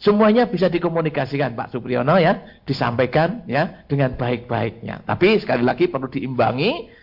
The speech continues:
kalau kita hidup ke dalam kemasyarakatan itu, hal-hal yang positif, hal-hal yang apa dibenarkan itu kita tampil lebih dulu. Misalnya lagi ada kematian di tetangga kita, kita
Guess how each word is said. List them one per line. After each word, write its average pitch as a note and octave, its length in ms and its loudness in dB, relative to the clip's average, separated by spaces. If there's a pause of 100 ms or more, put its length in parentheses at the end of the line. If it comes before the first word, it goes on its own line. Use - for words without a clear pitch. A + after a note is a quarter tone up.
(120)
kalau A#2 240 2
kita B2 240 -2
hidup B2 320 -4
ke G2+ 80 -4
dalam A#2 240 0
kemasyarakatan A#2+ 880 -4
itu, G#3+ 160 -2 (240)
hal-hal D3 400 4
yang C3+ 160 0
positif, D#3 560 -4
hal-hal C3+ 400 0
yang C#3 320 -4 (240)
apa C#3 320 -6
dibenarkan C3 720 0
itu F#3+ 240 -2
kita F3+ 320 0 (400)
tampil D#3 400 0
lebih C#3 160 -2
dulu. G#3+ 400 0
Misalnya B2+ 640 -2 (360)
lagi B2 320 -2
ada B2 360 -2
kematian C3+ 640 2
di B2 80 -4
tetangga B2+ 400 -2
kita, C3 360 -2
kita F3 240 -2